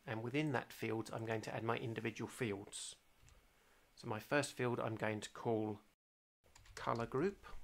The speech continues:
and I'm going to change it from category to item. My next field I'm going to add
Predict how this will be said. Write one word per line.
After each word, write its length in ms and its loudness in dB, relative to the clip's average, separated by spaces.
and 140 -4
I'm 100 0
going 200 -2
to 100 -10
change 280 -2
it 140 -6
from 140 -8
category 680 -4
to 280 -8
item. 440 -4
My 100 -2
next 320 -6
field 400 2
I'm 140 -2
going 180 0
to 180 -6
add 280 -2